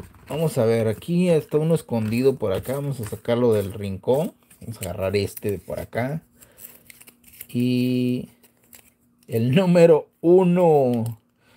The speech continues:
que es Humberto con siete, con el número siete, el amigo Humberto. Lo siento, brothers.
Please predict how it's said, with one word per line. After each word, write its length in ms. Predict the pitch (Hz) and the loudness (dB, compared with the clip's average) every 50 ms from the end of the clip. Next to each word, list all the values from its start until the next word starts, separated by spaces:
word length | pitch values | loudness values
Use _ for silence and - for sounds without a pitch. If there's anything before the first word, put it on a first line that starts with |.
| _ _ _ _ _ _ | _ _ _ _ _ _
que 160 | _ - 135 139 | _ 4 4 4
es 140 | 139 - | 4 2
Humberto 760 | - 151 139 131 127 127 147 151 156 160 156 - - 147 139 | 0 -2 -2 0 6 8 8 8 8 6 2 0 -2 -2 0
con 300 | - 123 120 117 117 117 | 0 -2 -2 -2 -4 -8
siete, 600 | - - - 139 139 139 143 - 165 151 143 127 113 | -8 -6 -2 0 0 0 0 -2 -4 -4 -4 -4 -4
con 160 | - 120 120 | -6 -6 -4
el 80 | 117 | -4
número 260 | 117 127 143 151 143 120 | -2 -2 0 0 0 0
siete, 340 | - 147 151 156 - - | 0 -2 -4 0 2 2
el 60 | 131 123 | 2 2
amigo 380 | 117 127 139 151 156 151 - - | 2 0 2 2 2 2 0 -2
Humberto. 720 | - 123 123 120 120 131 147 156 156 156 - - 170 170 | -6 -4 -4 0 4 6 8 8 6 4 0 0 2 4
Lo 120 | 151 131 - | 4 4 2
siento, 420 | - 135 139 143 151 160 160 151 | 0 -2 -4 -4 -2 0 0 2
brothers. 520 | 151 156 151 151 156 156 160 160 160 - | 4 4 4 4 4 4 2 0 -2 -8